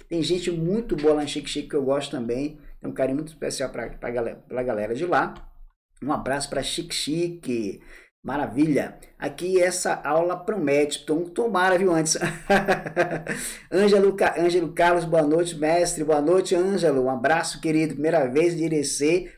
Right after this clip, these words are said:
meu vizinho aqui, porque agora a minha cidade é Irecê, né? Eu sou de Salvador, de nascença, e sou cidadão ireceense,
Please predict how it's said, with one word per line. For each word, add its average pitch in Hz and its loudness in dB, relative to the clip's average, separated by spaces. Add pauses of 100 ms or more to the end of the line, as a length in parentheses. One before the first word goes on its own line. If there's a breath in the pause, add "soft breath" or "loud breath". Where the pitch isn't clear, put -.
meu 214 6
vizinho 170 0
aqui, 165 -2
porque - -6
agora 175 2 (240 loud breath)
a 156 -4
minha 160 -2
cidade 156 2
é 180 0
Irecê, 175 0
né? 160 2
Eu 180 -2
sou 170 -2
de - 0
Salvador, 151 0 (420 soft breath)
de 156 -2
nascença, 143 -2
e 160 -4
sou 165 -4
cidadão 160 -4
ireceense, 165 -2